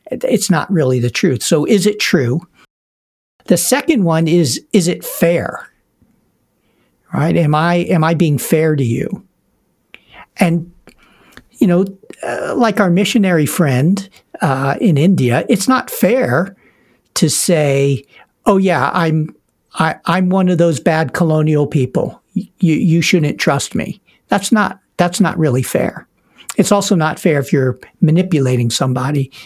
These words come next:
to get them to do what you want. Will it build goodwill and better friendships? Right? So, so I, I understand why the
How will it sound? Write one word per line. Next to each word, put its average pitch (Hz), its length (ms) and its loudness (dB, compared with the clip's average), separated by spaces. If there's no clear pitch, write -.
to 123 280 0
get 151 200 0
them 139 160 0
to 156 100 0
do 139 180 0
what 127 140 -2
you 147 140 2
want. 127 320 -4
Will 190 200 4
it 165 300 -2
build 214 640 -2
goodwill 180 1000 0
and 143 280 0
better 170 300 2
friendships? - 1120 -2
Right? 160 340 0
So, 143 420 0
so - 160 2
I, 190 220 2
I 214 200 0
understand 254 480 2
why 190 120 2
the 147 220 -2